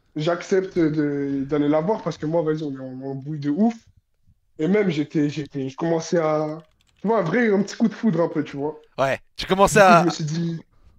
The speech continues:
Speaker 1: ouais, ouais, genre, euh, jeu dangereux, mais t'as vu, c'est attirant quand même.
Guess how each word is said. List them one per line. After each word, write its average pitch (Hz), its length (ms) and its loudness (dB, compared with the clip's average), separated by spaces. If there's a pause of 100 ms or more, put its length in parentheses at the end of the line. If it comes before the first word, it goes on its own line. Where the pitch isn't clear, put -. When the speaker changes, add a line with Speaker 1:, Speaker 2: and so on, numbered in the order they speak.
(1500)
Speaker 1:
ouais, 180 180 0
ouais, 175 160 2
genre, 151 200 0
euh, 147 440 0 (800)
jeu 160 220 0
dangereux, 208 440 2
mais 196 180 4
t'as 202 140 0
vu, 208 420 0 (420)
c'est - 120 -4
attirant 190 380 0
quand 160 140 0
même. 127 220 -4